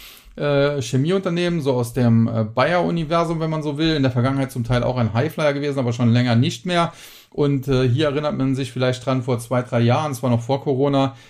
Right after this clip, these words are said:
da gab's mal ein, äh, schwaches Geschäftsjahr bei Covestro, äh, aufgrund des Niedrigwasser des Rheins, weil man dort, äh, bestimmte Materialien, die man eben für seine Produktion brauchte, Chemikalien in erster Linie nicht geliefert bekommen hat, äh,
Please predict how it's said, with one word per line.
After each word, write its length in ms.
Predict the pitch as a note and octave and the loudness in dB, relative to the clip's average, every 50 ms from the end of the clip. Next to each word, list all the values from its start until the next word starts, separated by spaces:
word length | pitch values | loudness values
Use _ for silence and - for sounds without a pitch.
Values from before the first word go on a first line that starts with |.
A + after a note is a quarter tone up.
| _ _ - | _ _ -4
da 100 | B2+ A#2 | -2 0
gab's 260 | A#2+ A#2+ A#2+ A#2 - | 0 0 0 -2 -2
mal 220 | B2+ A#2+ A#2 A#2 | 0 2 2 2
ein, 320 | - - A2+ A2+ A2+ A2+ A#2 | 2 2 2 2 4 4 2
äh, 140 | B2 A#2 | 2 0
schwaches 400 | A#2 - - B2 A#2+ C#3+ C3 - | -2 -2 -2 -4 -2 -4 -6 -6
Geschäftsjahr 480 | - B2 A#2 - B2 B2 - - C3 A2+ | -6 -4 -2 -2 -2 -2 -2 -2 0 0
bei 120 | A2+ A2+ | 2 0
Covestro, 760 | A2+ - - A2+ G#2 A#2 B2 A#2+ - - - C3 A#2+ A#2 A2+ A#2 - - - - _ _ _ _ - | 0 0 -2 -2 0 0 -2 -2 -4 -4 0 2 4 4 2 2 -2 -10 -18 -20 _ _ _ _ -8
äh, 80 | C3+ B2+ | -2 0
aufgrund 760 | A2+ A2+ A2+ A#2 A#2 A#2+ A#2+ - - - B2 A#2+ A#2+ A#2 A#2+ | 2 2 2 0 0 -2 -4 -2 -2 0 2 2 2 2 2
des 200 | A#2+ A2+ A2 - | -2 -2 -2 0
Niedrigwasser 640 | - B2+ D3+ D#3 - C3+ A2 G#2 A#2+ A#2+ A#2+ A#2+ A#2+ | 0 0 0 0 -2 -4 -2 0 0 0 0 0 0
des 220 | A2 G#2+ G#2 - - | -2 -2 -4 -4 -2
Rheins, 380 | B2 B2+ D3 D#3 D#3 D3+ - | 0 0 0 0 -4 -6 -4
weil 100 | C#3 B2 | -2 0
man 160 | B2 B2 A#2+ | 2 2 2
dort, 300 | A2+ A#2 A2+ A#2 - - | 2 2 0 0 -4 -4
äh, 200 | C3+ A#2+ A#2 A#2 | 0 2 2 2
bestimmte 380 | A2+ A2 G#2+ - - C3 B2 B2 | 2 0 -4 -4 -4 -4 -2 0
Materialien, 560 | A#2 A#2+ A#2 A#2 A#2+ A2+ A2+ B2 C3+ C3+ C3 | 2 2 2 2 2 2 2 2 2 2 0
die 80 | B2 A#2 | 0 2
man 160 | A#2+ A#2+ B2 | 2 0 0
eben 220 | A#2+ A#2 A2+ A#2 | 0 0 0 -2
für 160 | A2+ - C3+ A#2+ | -2 -2 -2 0
seine 180 | A2+ A#2 A2+ | 2 2 2
Produktion 480 | A#2 - B2 A2+ A2 - B2 A#2 A2+ A2 | 0 0 -2 -2 -2 -2 0 0 0 0
brauchte, 340 | A2+ - G#2+ G#2+ G#2+ - A#2 | 0 0 -2 -2 -2 -4 -8
Chemikalien 720 | - - B2 B2 A#2 A#2 - A2+ A2 A2 A2+ A2 G#2+ G#2+ - - - - - _ - | -6 -4 -2 -2 -2 -2 -2 -2 0 0 0 0 -2 -2 -6 -10 -20 -20 -20 _ -12
in 100 | - A#2 | -8 -4
erster 240 | A2+ A2+ A2+ - A#2+ | -2 -2 -2 -2 -2
Linie 240 | A2+ A2 A2+ A2 G#2+ | 0 0 2 2 2
nicht 260 | A2 A#2 A#2 - - | 2 2 0 -2 -4
geliefert 540 | A#2 A2+ B2 D#3+ - - C#3 B2 - - - | -2 -2 -2 -2 0 -2 -2 -2 -4 -8 -8
bekommen 640 | - C3 A#2+ - - - B2+ B2+ B2+ B2 A#2 A2+ A#2 | -8 -8 -8 -8 -6 -4 -2 0 2 2 2 4 4
hat, 340 | A#2+ A#2 A#2 A#2 - - | 2 2 0 -2 -8 -6
äh, 340 | - A#2+ A2+ A2 A2 A2 G#2+ | -2 0 2 2 2 2 0